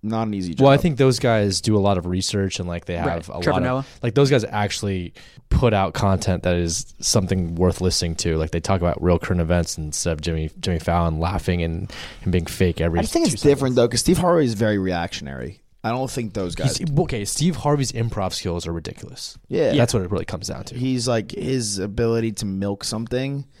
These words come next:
Speaker 1: Dude's a farmer out there, though.
Speaker 2: And he just, he plays his role. Like, he knows
Speaker 1: Yeah.
Speaker 2: who he is, and he plays into it all the time. Like, his
Speaker 1: Yeah.
Speaker 2: personality,
Speaker 3: That,
Speaker 2: you always know what
Speaker 3: that,
Speaker 2: you're gonna get.
Speaker 3: that game is also a lot of fun.
Speaker 1: That game is awesome.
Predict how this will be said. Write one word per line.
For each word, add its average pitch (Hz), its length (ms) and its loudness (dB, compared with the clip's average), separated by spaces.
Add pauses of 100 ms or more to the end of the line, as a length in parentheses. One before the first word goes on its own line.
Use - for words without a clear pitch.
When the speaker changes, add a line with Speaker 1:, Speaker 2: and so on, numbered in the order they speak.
(400)
Speaker 1:
Dude's 113 200 0
a 95 60 -2
farmer 92 560 -8
out 50 240 -14
there, 65 180 -10
though. 53 220 -10 (360)
Speaker 2:
And 143 220 4
he 180 80 4
just, 131 260 0
he 120 140 0
plays 127 260 2
his 127 160 2
role. 90 320 -2
Like, 82 140 -8
he 113 160 0
knows 107 220 2
Speaker 1:
Yeah. 120 40 4
Speaker 2:
who 110 60 4
he 90 140 0
is, 117 320 -2
and 92 160 -6
he 98 80 -4
plays 98 320 -2
into 101 120 -2
it 82 40 -4
all - 200 -8
the - 60 -18
time. 98 180 -14
Like, 87 160 -4
his 127 160 2
Speaker 1:
Yeah. 76 60 0
Speaker 2:
personality, 98 380 0
Speaker 3:
That, 120 40 4
Speaker 2:
you 123 60 6
always 127 220 6
know 185 60 6
what 175 60 6
Speaker 3:
that, 107 60 4
Speaker 2:
you're 104 60 2
gonna 95 100 0
get. 101 240 -2 (260)
Speaker 3:
that 147 240 0
game 151 280 2
is 120 100 -4
also - 280 -4
a 120 40 -4
lot 110 320 -10
of - 80 -16
fun. - 240 -16 (440)
Speaker 1:
That 123 140 0
game 117 280 2
is 80 120 -2 (300)
awesome. - 440 -2